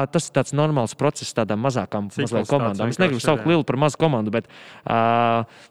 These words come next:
Speaker 1: Parīzē
Speaker 2: Nu,
Speaker 1: kādam
Speaker 2: domā,
Speaker 1: aizejot,
Speaker 2: cik
Speaker 1: viņi
Speaker 2: Lille
Speaker 1: nopērk
Speaker 2: ir?
Speaker 1: līdzīgi
Speaker 2: Simts tūkstoši
Speaker 1: kalibru vietām.
Speaker 2: iedzīvotāji. Cik Lille ir? Tā
Speaker 1: Cik
Speaker 2: ir savā ziņā ma-, maza.
Speaker 1: Nu kā, nu
Speaker 2: Maza
Speaker 1: tagad Bildi
Speaker 2: pilsēta.
Speaker 1: reāli uzvarēja uefa Eiropas līgā, bet
Speaker 2: Nu jā.
Speaker 1: piecdesmit tūkstoši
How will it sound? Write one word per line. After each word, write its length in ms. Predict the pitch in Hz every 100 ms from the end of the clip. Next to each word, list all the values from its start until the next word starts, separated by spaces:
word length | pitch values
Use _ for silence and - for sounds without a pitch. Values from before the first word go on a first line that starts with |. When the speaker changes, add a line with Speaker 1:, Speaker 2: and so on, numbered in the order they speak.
| -
Speaker 1:
Parīzē 380 | 143 147 120 127
Speaker 2:
Nu, 60 | 131
Speaker 1:
kādam 220 | 127 -
Speaker 2:
domā, 140 | 151
Speaker 1:
aizejot, 300 | 170 160 151
Speaker 2:
cik 60 | 143
Speaker 1:
viņi 80 | 156
Speaker 2:
Lille 60 | 180
Speaker 1:
nopērk 280 | 165 143 135
Speaker 2:
ir? 60 | 165
Speaker 1:
līdzīgi 240 | 160 135
Speaker 2:
Simts 40 |
tūkstoši 200 | 180 165
Speaker 1:
kalibru 160 | 151 147
vietām. 320 | 156 - -
Speaker 2:
iedzīvotāji. 640 | 127 117 113 107 104 107 104 -
Cik 120 | 117
Lille 220 | 117 117 104
ir? 80 | 107 _ - _ _ _ _
Tā 140 | 117
Speaker 1:
Cik 80 | 147
Speaker 2:
ir 60 | 151
savā 280 | - 123 113
ziņā 280 | 110 120 117 113 117 117 117 120 120 120
ma-, 320 | 120 127 131 135
maza. 340 | 143 139 107 - _ -
Speaker 1:
Nu 80 | 170
kā, 180 | 269 185
nu 80 | 156
Speaker 2:
Maza 100 | 175
Speaker 1:
tagad 140 | 147
Bildi 240 | 190 220
Speaker 2:
pilsēta. 120 | 175 180
Speaker 1:
reāli 260 | 147 117
uzvarēja 400 | - 175 139 135 151
uefa 240 | 143 131
Eiropas 340 | 156 185 143 160
līgā, 280 | 175 160 139
bet 120 | 131
Speaker 2:
Nu 60 | 120
jā. 60 |
Speaker 1:
piecdesmit 340 | 139 131 131 127
tūkstoši 560 | 160 - 120 107 131